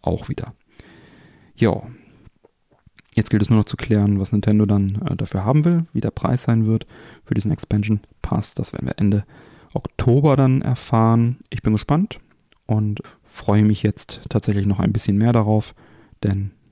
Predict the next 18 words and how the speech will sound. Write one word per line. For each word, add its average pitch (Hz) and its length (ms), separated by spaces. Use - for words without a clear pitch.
sechzig - 380
Hertz - 400
besser 107 400
fünfzig - 400
Her-, - 160
als 120 100
fünfzig - 360
Hertz. - 240
<laughs> - 840
Gut, - 360
kommen 113 200
wir 101 180
zu 98 340
etwas - 460
Werbung. 120 720
Kennt 147 180
ihr 170 80
schon 104 320